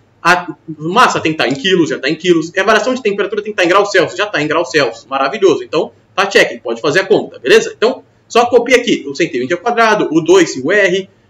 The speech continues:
Nossa massa é quatro, igual a gente calculou em quilos. O nosso Czinho é quatro vezes dez à terceira, dez à terceira é mil, certo? Então, quatro vezes mil, beleza? Nossa variação de temperatura, que é o delta Tzão, é sessenta, beleza?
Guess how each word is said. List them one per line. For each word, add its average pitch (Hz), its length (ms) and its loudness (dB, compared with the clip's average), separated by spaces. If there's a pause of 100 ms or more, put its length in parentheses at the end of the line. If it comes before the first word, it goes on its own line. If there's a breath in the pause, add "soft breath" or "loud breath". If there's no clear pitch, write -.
(160)
Nossa 202 240 0
massa 185 560 0 (240)
é 160 140 2
quatro, 208 440 2
igual 147 180 2
a 127 40 0
gente 127 120 -6
calculou 170 300 0
em 127 100 2
quilos. 196 520 0 (680)
O 165 80 -4
nosso 226 220 2
Czinho 202 420 4
é 139 80 -4
quatro 214 280 2
vezes 143 160 0
dez 127 180 0
à 139 60 -4
terceira, - 340 4
dez 147 160 0
à - 40 -8
terceira 202 300 0
é - 20 2
mil, 156 220 0
certo? 202 260 -4
Então, 160 120 -10
quatro 202 240 -2
vezes 147 220 -2
mil, 202 260 -2 (300)
beleza? 170 400 2 (160)
Nossa 202 180 -2
variação 233 260 2
de - 80 -4
temperatura, 214 440 0
que - 80 -2
é - 20 2
o 151 40 2
delta 160 200 2
Tzão, 180 320 2
é 104 40 -4
sessenta, 208 720 -2
beleza? 190 440 2